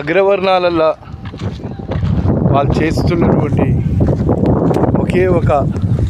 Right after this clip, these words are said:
మంచి పని ఏందో తెలుసా? ఐకమత్యంతోటి వాళ్ళు ఏ పార్టీలో ఉన్నా కూడా వాళ్ళకు వాళ్ళే ఓట్లు వేసుకొని గెలవడం. అది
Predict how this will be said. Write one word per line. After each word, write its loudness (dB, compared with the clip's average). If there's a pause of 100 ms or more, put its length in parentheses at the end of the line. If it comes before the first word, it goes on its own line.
(1500)
మంచి -2 (200)
పని 0
ఏందో 0 (100)
తెలుసా? -2 (1500)
ఐకమత్యంతోటి 0
వాళ్ళు 0 (1120)
ఏ 2 (100)
పార్టీలో -2 (140)
ఉన్నా 2 (100)
కూడా 0 (100)
వాళ్ళకు 0
వాళ్ళే 0 (140)
ఓట్లు -8
వేసుకొని -8 (1300)
గెలవడం. -2 (1040)
అది 0